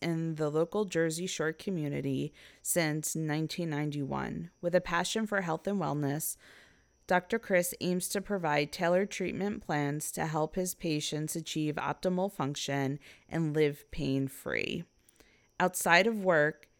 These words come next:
he enjoys an active lifestyle and spending time with his family. He's married with three grown children and three grandchildren. He takes advantage of the local beaches and mountains to go surfing,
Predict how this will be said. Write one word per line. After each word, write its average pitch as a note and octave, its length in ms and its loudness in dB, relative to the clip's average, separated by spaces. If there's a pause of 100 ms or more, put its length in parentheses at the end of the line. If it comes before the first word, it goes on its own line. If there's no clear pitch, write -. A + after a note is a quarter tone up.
(140)
he F#3 200 -2
enjoys F3 560 4
an D#3 120 4
active D#3+ 320 -2
lifestyle D3+ 640 2
and D3+ 140 -2
spending D#3+ 360 0
time D3+ 720 -2 (180)
with C#3+ 340 0
his - 260 -6
family. A2 640 -2 (420)
He's F3+ 180 -4
married F3+ 500 6
with E3 200 4
three F3+ 180 -2
grown G#3+ 280 2
children E3+ 760 2
and D3+ 180 -2
three D3+ 260 -4 (200)
grandchildren. B2+ 960 -2
He E3 180 -6
takes F3 320 -2
advantage D#3+ 600 2
of D3+ 160 0
the D3 100 0
local D#3 320 2
beaches E3 520 -2
and E3+ 160 0
mountains D3 500 -2
to D#3+ 80 -4
go D3+ 100 2
surfing, F#3+ 720 -2